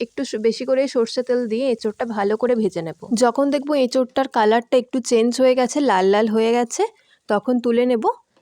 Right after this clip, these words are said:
তারপর ওই তেলেতে আলুটাও ভেজে নেব, আলুটাও ভালো করে লাল লাল করেই ভেজে নেব।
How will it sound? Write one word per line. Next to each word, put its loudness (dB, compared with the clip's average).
তারপর 2
ওই 4
তেলেতে 0
আলুটাও 4
ভেজে 2
নেব, 0
আলুটাও 2
ভালো 2
করে 2
লাল 2
লাল 2
করেই -4
ভেজে 0
নেব। -6